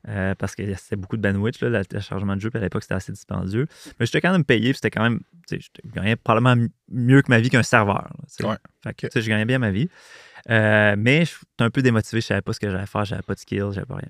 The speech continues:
Speaker 1: Fait que là, je, je, je, je, un, un soir, on était au bar, là, puis je suis avec Marco, puis je dis, « Ok, Marco, on lance un événement. L'événement, ça va être ceci. Ça va être, on va, on va faire ça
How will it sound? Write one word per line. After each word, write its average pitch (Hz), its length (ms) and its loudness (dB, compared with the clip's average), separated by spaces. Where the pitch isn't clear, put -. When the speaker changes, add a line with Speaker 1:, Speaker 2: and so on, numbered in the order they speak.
Speaker 1:
Fait 98 80 -10
que - 140 0
là, 165 60 6
je, 151 100 -8
je, 101 120 -14
je, - 140 -20
je, - 80 -20
un, 95 160 -6
un 110 60 -6
soir, 117 180 -4
on 113 40 -2
était 104 100 -4
au 98 60 2
bar, 98 280 0
là, 113 180 -8
puis 113 200 -12
je 107 40 -12
suis - 140 -8
avec - 140 -4
Marco, 95 280 -6
puis 107 120 -12
je 107 80 -16
dis, « - 160 -12
Ok, 107 140 -10
Marco, 113 440 -6
on 104 120 -6
lance 110 180 -2
un 107 80 -2
événement. 98 360 -2
L'événement, 107 360 0
ça 104 120 -2
va 98 100 0
être 101 60 -2
ceci. 98 360 -6
Ça 98 200 -8
va 101 200 -4
être, 110 100 -8
on 104 120 -8
va, 101 320 -2
on 104 160 -4
va 101 100 0
faire - 220 -4
ça - 200 -4